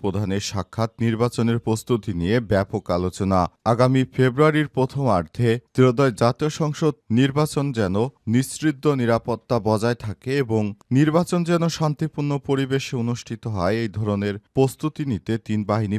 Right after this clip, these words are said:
প্রধানকে প্রয়োজনীয় নির্দেশনা দিয়েছেন প্রধান উপদেষ্টা অধ্যাপক ডক্টর মোহাম্মদ ইউনূস। শনিবার একই নভেম্বর রাতে সেনাবাহিনী প্রধান জেনারেল ওয়াকারুজ্জামান, নৌবাহিনী প্রধান অ্যাডমিরাল মোহাম্মদ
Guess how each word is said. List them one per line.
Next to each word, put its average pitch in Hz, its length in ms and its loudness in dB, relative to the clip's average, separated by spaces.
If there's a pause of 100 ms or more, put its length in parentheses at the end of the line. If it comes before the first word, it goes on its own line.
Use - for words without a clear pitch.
প্রধানকে 101 480 -4 (160)
প্রয়োজনীয় 110 500 0 (280)
নির্দেশনা 127 600 0
দিয়েছেন 101 320 -2 (120)
প্রধান 104 320 0
উপদেষ্টা 101 480 -4
অধ্যাপক 98 360 -2 (380)
ডক্টর 127 300 2 (100)
মোহাম্মদ 101 360 -4 (220)
ইউনূস। 92 300 -2 (260)
শনিবার 151 400 4 (100)
একই 156 260 -2
নভেম্বর 107 420 4 (340)
রাতে 123 280 4 (140)
সেনাবাহিনী 143 640 0
প্রধান 110 320 2
জেনারেল 95 380 2 (220)
ওয়াকারুজ্জামান, 110 840 2 (300)
নৌবাহিনী 156 480 4
প্রধান 131 300 0
অ্যাডমিরাল 107 560 2 (320)
মোহাম্মদ 107 240 2